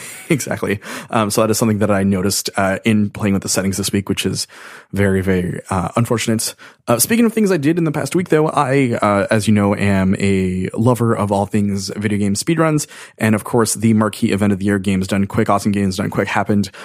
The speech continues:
um, this past week. I've probably watched, like, oh, no joke, like, thirty hours of content from, uh, Sunday to Saturday night. Uh, G D Q this year raised two point four three million in, uh, U S funds. Uh, I managed,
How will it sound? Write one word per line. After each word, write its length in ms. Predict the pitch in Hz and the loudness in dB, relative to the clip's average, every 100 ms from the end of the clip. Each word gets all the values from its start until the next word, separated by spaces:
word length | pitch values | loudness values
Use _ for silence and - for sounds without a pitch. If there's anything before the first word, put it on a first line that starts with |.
| - - | -10 -2
um, 180 | 98 | 0
this 140 | 90 101 | 0 0
past 220 | 104 98 | 0 2
week. 120 | 113 | 0
I've 80 | 101 | 0
probably 240 | - 127 | 0 0
watched, 260 | 101 95 - | 0 -2 -4
like, 160 | 92 - | -6 -8
oh, 140 | - - | -10 -2
no 100 | 107 | 0
joke, 200 | 101 95 | 2 0
like, 120 | 92 | -2
thirty 260 | - 107 101 | 0 2 2
hours 180 | 95 92 | 0 -2
of 60 | |
content 380 | - 104 101 98 | -2 -2 0 -2
from, 260 | - 92 92 | -2 -2 0
uh, 280 | 101 104 - | -2 -2 -2
Sunday 340 | - 107 98 | -2 0 0
to 140 | 92 98 | -2 -4
Saturday 400 | - 92 92 98 | -2 -2 -2 0
night. 260 | 110 117 - - - - | 0 -2 -8 -18 -20 -8
Uh, 440 | - 101 95 95 - - - 98 | -2 0 0 -2 -4 -12 -14 -2
G 160 | 117 | 2
D 60 | 113 | 2
Q 240 | 110 110 | 2 2
this 180 | 101 - | 2 0
year 100 | 101 | -2
raised 340 | 95 98 98 | 0 0 -2
two 120 | - 98 | -2 0
point 240 | 101 101 | 0 -2
four 200 | - 101 | 0 0
three 220 | - 104 | 0 0
million 680 | 92 95 104 101 98 92 95 - | 2 2 2 2 0 -2 -4 -2
in, 300 | 101 95 92 | 0 0 -2
uh, 220 | 185 - | -4 -4
U 240 | 98 104 196 | -2 0 -2
S 140 | - | -2
funds. 440 | - 160 151 143 - - - - | 0 2 2 -2 -4 -16 -10 -2
Uh, 360 | 101 92 - - | 0 0 -4 -2
I 100 | 110 | 0
managed, 420 | 110 110 107 101 | 2 2 0 -2